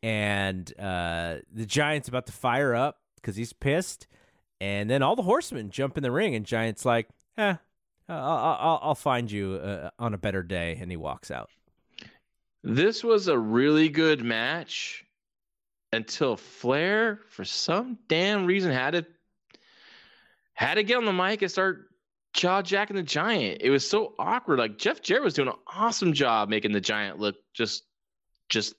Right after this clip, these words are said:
Speaker 2: so powerful, right?
Speaker 1: Mm-hmm.
Speaker 2: Bumping all over him. They were telling a good story. The crowd was getting into it. And then it just kind of, the finish was,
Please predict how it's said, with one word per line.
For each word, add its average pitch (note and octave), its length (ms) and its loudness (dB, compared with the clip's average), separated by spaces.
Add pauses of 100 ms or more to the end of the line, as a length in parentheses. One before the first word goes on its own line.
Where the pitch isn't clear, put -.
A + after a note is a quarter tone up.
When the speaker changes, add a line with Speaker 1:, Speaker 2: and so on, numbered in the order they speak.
(140)
Speaker 2:
so F3+ 200 0
powerful, C3+ 680 -4
right? A#2 380 0
Speaker 1:
Mm-hmm. A2 200 -18 (340)
Speaker 2:
Bumping C#3 280 0
all E3+ 260 4
over D3+ 260 2
him. D3 80 2
They C3 80 4
were A2 80 4
telling D#3 320 0
a D3 40 2
good D3 200 2
story. D3 400 4
The A#2+ 80 2
crowd C3 340 -2
was D#3+ 140 2
getting D3 260 0
into D3 400 2
it. C#3+ 240 2 (1000)
And C#3 160 -2
then D3 180 2
it C#3+ 80 2
just C3+ 340 -2
kind C#3 180 -4
of, G2+ 60 -10
the B2 100 0
finish D#3+ 320 -2
was, G2 220 -6